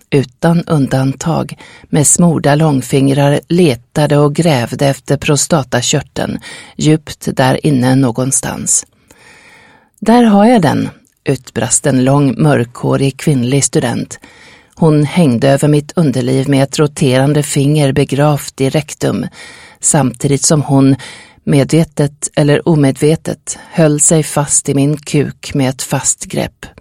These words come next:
"Bra, Rebecca", sa läkarprofessorn. "Då var vi färdiga här."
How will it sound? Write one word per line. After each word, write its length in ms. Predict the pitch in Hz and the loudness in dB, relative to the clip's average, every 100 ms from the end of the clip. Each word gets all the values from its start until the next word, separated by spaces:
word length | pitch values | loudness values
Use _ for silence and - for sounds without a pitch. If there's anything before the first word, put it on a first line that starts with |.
| _ - - - - _ _ 160 | _ -20 -20 -20 -20 _ _ 2
"Bra, 280 | 180 226 214 | 4 4 4
Rebecca", 540 | 131 123 123 - 139 175 214 - | 2 -2 -4 -6 -4 -6 -8 -4
sa 220 | 151 127 | 0 0
läkarprofessorn. 1000 | 127 127 120 120 131 123 131 - 131 160 - - - | -2 -4 -4 -4 -6 -4 -4 -2 -2 -6 -12 -20 -4
"Då 200 | - 208 | 2 2
var 140 | 180 156 | 4 2
vi 200 | 151 147 | 2 0
färdiga 420 | - 120 131 131 | -2 0 0 0
här." 360 | 127 104 - | -2 -4 -6